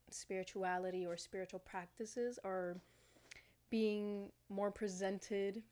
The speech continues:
through social media and just life in general. I think that sometimes holding that space of awareness that for us to be healing, for us to live a healthy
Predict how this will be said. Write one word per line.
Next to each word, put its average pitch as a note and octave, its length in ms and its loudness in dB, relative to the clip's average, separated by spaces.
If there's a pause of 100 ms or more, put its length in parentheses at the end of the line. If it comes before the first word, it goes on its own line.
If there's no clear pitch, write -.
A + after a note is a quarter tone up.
(420)
through G#3 160 0
social G#3 420 2
media F#3+ 580 4
and F3+ 140 -2
just F3+ 220 0
life F#3 200 2
in F#3+ 140 0
general. F#3 480 2
I F3+ 160 0
think F#3+ 300 -2
that F3+ 180 2
sometimes F3+ 760 -4 (460)
holding G3+ 240 4
that F#3+ 140 2
space F#3 320 0
of F3+ 80 0
awareness F3+ 560 0
that E3+ 280 -2
for - 280 -2
us G3 200 2
to - 160 -8
be A3 160 -4
healing, F#3 520 2
for F#3+ 120 -6
us F3 220 -4 (100)
to F#3+ 360 -2 (880)
live A3+ 240 8
a A3 80 6
healthy G#3+ 720 2